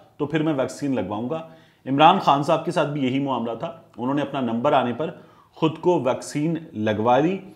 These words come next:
और ये दो रोज पहले वैक्सीन लगी थी। इसके हवाले से, आ, डॉक्टर अब्दुल बारी खान साहब इंडस हॉस्पिटल के, आ, जिस, आ,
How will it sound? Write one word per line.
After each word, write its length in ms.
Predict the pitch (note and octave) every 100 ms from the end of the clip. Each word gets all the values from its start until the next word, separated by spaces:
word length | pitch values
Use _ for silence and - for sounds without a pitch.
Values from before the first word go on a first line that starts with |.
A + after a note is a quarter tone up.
| - - -
और 280 | B2 C3 B2+
ये 100 | C3
दो 160 | B2+
रोज 160 | C3 C3
पहले 280 | C3+ B2+ A#2+
वैक्सीन 360 | G#2+ - A2+
लगी 200 | F#2 E2
थी। 260 | - - - _ _ _ _ _
इसके 260 | E3+ E3+ C4
हवाले 340 | B3 F3+ E3
से, 320 | D#3+ G3+ F#3 A#2+
आ, 220 | A#2 B2
डॉक्टर 380 | B2 C#3+ C#3 G3
अब्दुल 420 | G3+ C#3 E3+ E3+
बारी 320 | A2 C3 G3 F3+
खान 360 | - E3+ G3
साहब 400 | - - - - _ _ _ _ F#3
इंडस 380 | G3+ F#3 - C3+
हॉस्पिटल 400 | A#2+ G#2+ - C#2
के, 180 | - - _ _ _
आ, 240 | G#2 A2+ A2+
जिस, 640 | G2+ - D3 D3 - -
आ, 140 | E2